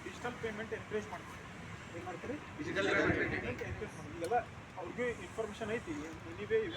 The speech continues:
you go to the village, ಅವರು Google Pay, PhonePe ಯೂಸ್ ಮಾಡ್ತಾರೆ. So ಅವ್ರಿಗೆ ಹೆಂಗೆ, ಏನು, ಇದರಿಂದ ಏನ್ ಆಗ್ತೈತಿ, ಏನ್ ಅಡ್ವಾಂಟೇಜಸ್ ಹೇಳ್ರಿ. So ಅವ್ರಿಗೂ ಅಪ್ಡೇಟ್ ಆಗ್ತದೆ. ಅದು ಸೆಕೆಂಡ್. So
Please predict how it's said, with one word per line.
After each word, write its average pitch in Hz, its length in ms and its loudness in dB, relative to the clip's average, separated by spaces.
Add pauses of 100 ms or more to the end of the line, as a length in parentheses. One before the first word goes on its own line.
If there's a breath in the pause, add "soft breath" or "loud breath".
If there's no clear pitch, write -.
you - 140 -4
go 202 120 -2
to 214 120 -4
the 208 100 -6
village, 214 300 -2
ಅವರು 185 200 -2 (320)
Google 339 280 -4
Pay, 359 160 -6
PhonePe 359 300 -4
ಯೂಸ್ 370 160 -2
ಮಾಡ್ತಾರೆ. 196 280 -4 (360)
So 202 140 -4
ಅವ್ರಿಗೆ 202 260 -2
ಹೆಂಗೆ, 190 300 -2 (180)
ಏನು, 175 160 -4 (120)
ಇದರಿಂದ - 440 -6
ಏನ್ 349 120 -4
ಆಗ್ತೈತಿ, 151 300 -4
ಏನ್ 175 80 -6
ಅಡ್ವಾಂಟೇಜಸ್ 160 600 -4
ಹೇಳ್ರಿ. 190 220 -2 (480)
So 214 120 0
ಅವ್ರಿಗೂ 202 300 -4
ಅಪ್ಡೇಟ್ 175 240 -4
ಆಗ್ತದೆ. - 260 -4
ಅದು 202 180 -4
ಸೆಕೆಂಡ್. - 260 -6 (580)
So 240 60 8